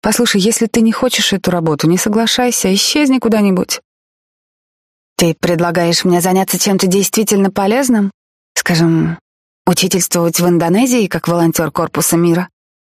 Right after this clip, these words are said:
чтобы через пару лет вернуться в Нью-Йорк и обнаружить, что ни на что не гожусь, и теперь на должность младшего менеджера по работе с клиентами претендуют девчонки года на три моложе меня, а мое место в сувенирной лавке.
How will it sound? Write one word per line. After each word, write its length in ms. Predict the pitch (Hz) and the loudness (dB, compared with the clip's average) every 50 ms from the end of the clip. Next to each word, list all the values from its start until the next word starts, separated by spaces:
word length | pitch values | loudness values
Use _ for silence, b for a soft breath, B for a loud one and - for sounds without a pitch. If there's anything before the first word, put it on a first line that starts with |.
| _ _ _ _ _ | _ _ _ _ _
чтобы 240 | - - - 117 - | -6 -4 -2 -2 -2
через 240 | - - 170 156 - | -2 -2 -2 -4 -4
пару 200 | - - 170 170 | -4 -4 -2 -2
лет 220 | 170 170 170 - - | 0 -2 -2 0 0
вернуться 420 | 175 175 175 175 170 160 - - | 0 0 2 2 0 0 0 0
в 80 | 170 170 | 0 0
Нью-Йорк 440 | 170 170 165 156 190 196 220 - 196 | 2 2 2 2 0 0 -2 -2 -2
и 20 | |
обнаружить, 500 | 170 165 160 175 170 175 180 170 165 151 | -2 0 0 0 0 0 0 0 -2 -2
что 220 | - - - 202 | -4 -2 -2 0
ни 80 | 190 190 | 0 2
на 100 | 190 190 | 0 0
что 240 | 180 - - - 196 | -2 -2 -2 0 0
не 100 | 196 196 | 0 2
гожусь, 460 | 185 196 196 202 247 320 330 - - | 2 0 0 2 0 0 0 0 -2
и 40 | 214 | -2
теперь 300 | - 214 - 285 302 285 | -2 -2 0 0 0 2
на 140 | 285 277 262 | 2 2 2
должность 460 | 233 233 262 254 247 262 - - - | 2 0 2 2 2 0 0 0 0
младшего 420 | 254 247 247 240 - - 247 247 | 0 0 0 -2 -2 0 0 0
менеджера 520 | 240 240 247 240 233 226 202 226 240 240 226 | 2 2 2 2 2 2 2 2 0 0 0
по 120 | - 233 | -2 -2
работе 320 | 226 233 220 233 208 226 | 0 0 0 0 -2 -2
с 80 | 208 - | -4 -2
клиентами 560 | - 240 240 233 226 226 226 220 233 220 233 | 0 0 0 2 2 0 0 0 2 0 0
претендуют 560 | 220 - 240 233 262 262 269 302 339 330 311 | 0 0 0 0 0 0 2 2 2 2 2
девчонки 560 | 226 208 208 - - - 240 226 240 240 - 226 | 2 0 0 -2 -2 -2 0 0 0 0 0 0
года 240 | 175 202 202 190 | 0 0 0 0
на 140 | 190 185 180 | 0 0 0
три 160 | - - 190 | 0 -2 0
моложе 360 | 196 190 180 180 180 180 180 185 | 0 0 0 0 0 0 2 2
меня, 380 | 180 175 160 156 160 160 160 - _ _ _ _ _ _ _ _ _ - | 2 2 2 2 0 -2 -4 -6 _ _ _ _ _ _ _ _ _ -2
а 80 | 185 175 | 0 0
мое 300 | 160 147 147 151 160 185 | 2 2 0 0 0 0
место 300 | 202 185 208 - - 208 | 0 0 -2 -2 -2 -2
в 40 | |
сувенирной 540 | - - 196 180 165 170 170 165 165 185 202 | -2 0 0 0 2 2 2 2 2 0 0
лавке. 360 | 190 156 147 147 - - - | 0 -2 -4 -6 -6 -8 -8